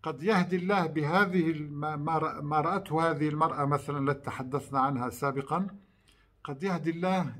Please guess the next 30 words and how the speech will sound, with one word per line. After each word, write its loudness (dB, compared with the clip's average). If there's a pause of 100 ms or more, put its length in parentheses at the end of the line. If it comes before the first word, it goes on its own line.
إنسان، 0 (800)
قد -8
يهديها 0
هي 4
أو -2
غيرها 4
من -4
أهلها -2
أو -4
كذا. -6 (560)
إذن 0
هناك -2
آيات 2
دائما -2
أيها 0
الأحبة -2
موجودة 0
في -4
كل 0
عصر، -2 (140)
آيات -4
الله 2
لا 0
تنتهي. -4 (1080)
"سنريهم 0
آياتنا 0
في -4
الآفاق -2
وفي 0
أنفسهم". -4